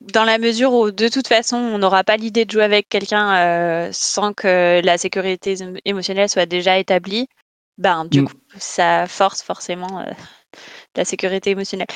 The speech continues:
Speaker 1: Je pense quand même qu'il faut être prudent avec ce jeu parce que, euh, comme ça aborde des sujets qui peuvent être, euh,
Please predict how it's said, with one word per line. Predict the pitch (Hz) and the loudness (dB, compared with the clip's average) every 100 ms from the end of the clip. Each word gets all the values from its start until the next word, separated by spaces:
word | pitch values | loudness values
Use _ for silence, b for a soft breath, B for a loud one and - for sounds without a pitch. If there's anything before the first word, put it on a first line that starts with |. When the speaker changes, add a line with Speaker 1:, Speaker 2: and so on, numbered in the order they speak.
| B B | B B
Speaker 1:
Je | - | -2
pense | 247 247 | 0 2
quand | 277 | 2
même | 277 311 320 _ _ _ _ _ _ _ _ _ _ _ | 2 -2 -10 _ _ _ _ _ _ _ _ _ _ _
qu'il | - 240 | -6 0
faut | 240 | 2
être | 220 | 2
prudent | - 214 220 214 262 | 0 -4 0 0 0
avec | 214 190 190 - | -2 0 -2 -6
ce | - 185 | -10 -10
jeu | 185 190 - - | -6 -6 -8 -4
parce | 196 185 190 185 | -4 -2 -4 -4
que, | - 202 - | -2 -4 -4
euh, | - - | -8 -4
comme | 202 202 | -4 0
ça | 214 | 0
aborde | 196 190 190 | 2 2 0
des | 196 | -4
sujets | - 190 | -6 -8
qui | 208 - | -8 -6
peuvent | 175 | -4
être, | 175 170 - - | -2 -4 -10 -8
euh, | 175 | -6